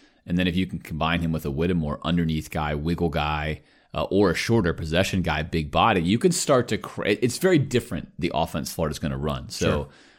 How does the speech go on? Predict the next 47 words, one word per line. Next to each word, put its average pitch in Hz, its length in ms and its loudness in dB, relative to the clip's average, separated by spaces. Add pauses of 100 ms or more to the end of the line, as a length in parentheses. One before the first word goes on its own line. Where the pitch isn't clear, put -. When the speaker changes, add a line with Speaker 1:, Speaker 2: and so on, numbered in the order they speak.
(160)
Speaker 1:
there's 95 180 0
different 113 280 0
things 92 180 -2
you 80 80 -2
look 76 200 -4
for, 65 260 -8
and 69 120 -6
we're 78 80 -4
gonna 76 140 -4
see 80 140 -6
how 71 80 -2
Napier 65 340 -6
deploys 69 380 -4
that. 62 160 -6
But 82 100 -4
certainly 117 300 0
right 87 180 2
now, 80 320 0
it's - 220 -2
not 95 180 4
the 95 80 -2
bevy 80 320 0
of 71 140 -6
riches, 71 420 -8
perhaps, 69 540 -8
that 64 320 -10 (360)
Florida 78 280 -2
would 69 140 -6
want 85 240 0
to 80 100 0
have, 69 480 -6
and 71 200 -4
it 85 80 0
would 98 140 2
have 85 40 0
been 82 120 0
nice 80 260 -2
to 82 100 -4
have 73 100 -4
had 73 360 -4
a 69 80 -4
guy 71 200 -6
of 69 120 -10
Copeland's 76 480 -6
speed 73 400 -6
and 58 160 -8
stature 71 720 -6